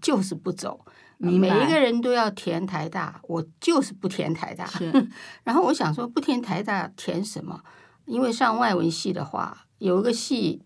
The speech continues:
Speaker 1: 的外文系比台大可能更好。
Speaker 2: 是。
Speaker 1: 他，因为他老师全部都是外国人。
Speaker 2: 外国人，对。
Speaker 1: 一，一，一个，呃，只有教翻译的齐邦媛老师
Speaker 2: 嗯。
Speaker 1: 是中国人，
Speaker 2: 呀。
Speaker 1: 只有一两个，有，有一两个英国人，其他都是美国人。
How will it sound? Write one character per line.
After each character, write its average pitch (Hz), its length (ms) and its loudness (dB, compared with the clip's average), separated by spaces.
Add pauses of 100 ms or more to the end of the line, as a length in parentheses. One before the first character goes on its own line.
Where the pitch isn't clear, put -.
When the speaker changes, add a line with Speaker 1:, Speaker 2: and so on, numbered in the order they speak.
(320)
Speaker 1:
的 196 140 -2
外 226 180 2
文 170 140 2
系 - 400 -8 (360)
比 180 120 -4
台 170 220 -4
大 190 140 0
可 165 140 -8
能 185 160 -8
更 196 200 -4
好。 - 220 -10
Speaker 2:
是。 190 360 0 (220)
Speaker 1:
他， 269 100 2
因 294 140 2
为 294 60 6
他 277 160 2
老 196 180 0
师 - 180 -8
全 160 240 -4
部 190 240 -8 (100)
都 202 100 -8
是 190 160 -6
外 165 200 -6
国 190 100 0
人。 - 20 2
Speaker 2:
外 208 180 4
国 165 160 0
人， 160 280 -2
对。 175 140 -2
Speaker 1:
一， 269 240 2
一， 285 280 0
一 302 60 4
个， 220 480 2 (120)
呃， 240 200 -6
只 285 160 -2
有 311 160 4
教 269 260 2
翻 262 300 2
译 262 100 0
的 190 120 -4
齐 - 240 -4
邦 226 220 -2
媛 180 180 -2
老 - 160 -6
师 208 60 2
Speaker 2:
嗯。 175 260 0 (440)
Speaker 1:
是 - 580 0 (460)
中 180 160 0
国 - 140 -6
人， - 240 -12
Speaker 2:
呀。 170 240 -4 (160)
Speaker 1:
只 - 180 -4
有 247 140 4
一 208 80 -2
两 156 180 0
个， - 100 -8 (180)
有， 202 200 4
有 185 200 4
一 226 100 4
两 175 160 2
个 151 80 -4
英 208 240 2
国 175 140 0
人， - 180 -10
其 - 160 2
他 202 160 4
都 196 160 -2
是 190 120 -6
美 160 180 -2
国 - 180 -12
人。 - 140 -12